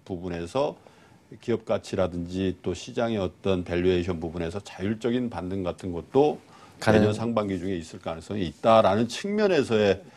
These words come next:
Speaker 1: 신흥국
Speaker 2: 그렇습니다.
Speaker 1: 시장의 진입 시기를 본다 이런 말씀이시죠?
Speaker 2: 맞습니다.
Speaker 1: 음.
Speaker 2: 저희가 이제 그 어떻게 보면 자산 가격이
Speaker 1: 예.
Speaker 2: 지금 적정 수준이냐를 판단할 때
Speaker 1: 예.
Speaker 2: 밸류에이션을 많이 하지 않습니까?
Speaker 1: 예.
Speaker 2: 특히 이제 저희 같은 직업에 있는 사람들은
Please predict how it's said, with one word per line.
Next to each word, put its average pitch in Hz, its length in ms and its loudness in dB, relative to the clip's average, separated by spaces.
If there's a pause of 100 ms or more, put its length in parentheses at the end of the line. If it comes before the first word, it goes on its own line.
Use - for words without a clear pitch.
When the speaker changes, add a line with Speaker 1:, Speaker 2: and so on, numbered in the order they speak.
(300)
Speaker 1:
신흥국 143 300 -2
Speaker 2:
그렇습니다. 101 320 0
Speaker 1:
시장의 95 280 4
진입 95 320 -2
시기를 123 440 0
본다 90 300 4
이런 85 180 0
말씀이시죠? 95 540 -2
Speaker 2:
맞습니다. 95 120 -8 (360)
Speaker 1:
음. 80 80 -16
Speaker 2:
저희가 139 440 2
이제 117 640 2
그 107 500 2 (440)
어떻게 - 180 -8
보면 127 100 -2
자산 180 380 0
가격이 123 500 6
Speaker 1:
예. 117 140 6
Speaker 2:
지금 127 140 2
적정 160 340 0
수준이냐를 113 480 -6
판단할 151 420 -4
때 127 340 2
Speaker 1:
예. 113 120 6
Speaker 2:
밸류에이션을 120 600 2
많이 95 180 -4
하지 117 180 -8
않습니까? 92 340 -4
Speaker 1:
예. 92 240 4 (280)
Speaker 2:
특히 - 140 -10
이제 110 120 -6
저희 127 240 0
같은 127 420 -2
직업에 113 440 -2
있는 101 160 -6
사람들은 135 600 -6